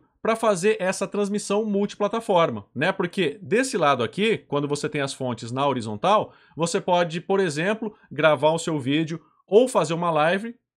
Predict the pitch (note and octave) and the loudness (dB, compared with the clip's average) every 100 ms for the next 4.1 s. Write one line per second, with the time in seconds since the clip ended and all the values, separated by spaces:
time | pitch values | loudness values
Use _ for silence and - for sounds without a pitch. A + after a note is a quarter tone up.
0 | _ E3+ E3+ G#3 A3 A3 F#3+ G2 G2 C#3+ | _ 2 2 2 6 8 8 4 0 0
1 | D3 D#3+ C#3+ B2 F3 F3 - C#3 C#3+ - | 2 -2 -2 0 -2 -2 -4 -4 -2 0
2 | D#3 C#3+ D#3 D#3+ D#3+ E3 D#3+ E3 D#3+ G#3 | 2 2 0 -4 -6 -4 -2 -2 -2 -2
3 | G#3 A2 F2 _ _ _ _ A#3+ F#3+ G#3+ | 2 2 0 _ _ _ _ 4 6 2
4 | C4+ | -2